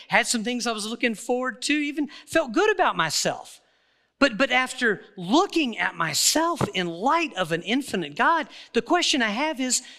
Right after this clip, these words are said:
does anyone matter? I mean, do we matter at all? That's a great question. And there is an answer to that question. And it is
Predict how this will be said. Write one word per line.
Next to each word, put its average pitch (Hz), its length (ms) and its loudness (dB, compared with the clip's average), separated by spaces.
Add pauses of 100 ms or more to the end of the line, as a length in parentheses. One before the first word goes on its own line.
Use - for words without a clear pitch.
(100)
does 320 320 4
anyone 349 760 2
matter? 165 500 0 (680)
I 359 60 2
mean, 415 220 4 (200)
do 370 240 2
we 339 160 0
matter 330 480 0
at 294 220 0
all? 320 1080 0 (920)
That's - 180 -4
a 165 60 0
great 170 320 -4
question. 110 480 -6 (420)
And 151 160 0
there 165 200 2
is 151 220 -4
an 151 100 -6
answer 156 420 -8
to 147 160 -8
that 131 160 -10
question. 143 580 -8 (600)
And 165 180 4
it 165 140 -2
is 160 220 -2